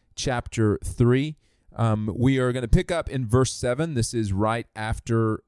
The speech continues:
um, the fall of humanity, after, uh, um, the woman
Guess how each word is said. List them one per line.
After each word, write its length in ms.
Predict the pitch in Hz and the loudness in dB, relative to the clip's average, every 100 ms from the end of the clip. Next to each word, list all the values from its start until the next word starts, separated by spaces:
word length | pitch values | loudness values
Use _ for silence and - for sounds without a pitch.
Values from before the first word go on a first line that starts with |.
| - | -8
um, 360 | 104 101 95 | -4 -4 -4
the 140 | 90 95 | -4 -4
fall 580 | - 113 104 110 117 - | -2 2 4 4 2 -2
of 260 | 110 98 90 | -2 -2 -4
humanity, 800 | - 104 95 107 117 - 170 165 _ _ _ _ | -6 -4 -4 -4 -4 -4 -6 -8 _ _ _ _
after, 600 | 107 107 - 107 101 95 - | -4 -4 0 2 4 2 -2
uh, 320 | 98 92 87 - _ _ _ _ _ _ _ - | -4 -4 -4 -8 _ _ _ _ _ _ _ -2
um, 360 | 92 85 90 - _ | 0 0 -6 -16 _
the 480 | 113 101 98 98 90 | 0 2 4 2 0
woman 580 | - 107 127 139 160 226 | -4 0 2 2 -2 -6